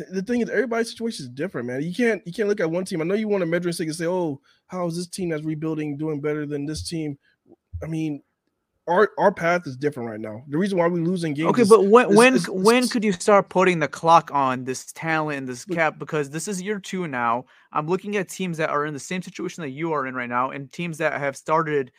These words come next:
Speaker 2: their rebuild this year, and they're all ahead of you. 'Cause statistically right now,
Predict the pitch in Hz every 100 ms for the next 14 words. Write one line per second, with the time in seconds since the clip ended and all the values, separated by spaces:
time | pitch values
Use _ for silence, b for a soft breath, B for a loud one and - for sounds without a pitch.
0 | b _ 143 156 160 156 123 110 175 -
1 | 139 117 110 110 _ _ _ _ _ _
2 | 151 147 151 170 - 147 151 127 - 135
3 | - 151 208 226 180 151 143 127 131 131